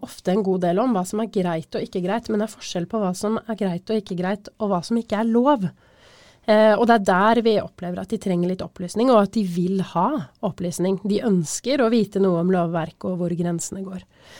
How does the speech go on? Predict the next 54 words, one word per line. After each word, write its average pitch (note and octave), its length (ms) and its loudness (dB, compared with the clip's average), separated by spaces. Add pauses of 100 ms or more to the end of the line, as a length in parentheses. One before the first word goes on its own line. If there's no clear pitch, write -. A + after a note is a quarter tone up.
(180)
Og B3 120 4
så C#4 80 2
vil A3+ 120 6
jeg A3+ 80 4
bare A#3+ 160 4
nevne, G3+ 240 4
for A3+ 80 -4
jeg A3+ 80 -4
kom G3+ 160 2
på F#3+ 160 -4
det F3+ 120 2
også F#3+ 280 -2
i F#3 80 -4
forbindelse E3+ 400 -4
med F3 100 2
at F3+ 140 -4
man F#3 80 2
mottar F3+ 320 -2
uønskede E3+ 320 -2
nakenbilder, E3+ 560 0
så - 160 2
er F#3+ 80 0
vi G#3 80 0
også G3 320 -2
i G#3 80 -2
ferd F#3 400 -2
med F#3 360 0
å, F#3+ 260 0 (100)
eh, G3+ 320 0
offentliggjøre F#3+ 600 0
en G3+ 120 2
god G3 160 2
del F#3 200 0
giffer - 520 -2
som, F#3+ 380 4
eh, F#3 220 2
vi G3+ 80 0
har F#3 120 2
fått - 160 -6
laget, G3+ 400 0 (480)
som - 160 0
man A3 120 6
finner F3+ 280 2
hvis F#3+ 160 0
man G#3+ 80 2
søker F#3+ 360 0
på F#3+ 140 0
delbart. G3 580 2 (200)
De G#3+ 140 4
blir F#3 340 2
offentliggjort F3 460 -4
i F3 80 -2
disse F#3 260 -2
dager. F3 380 0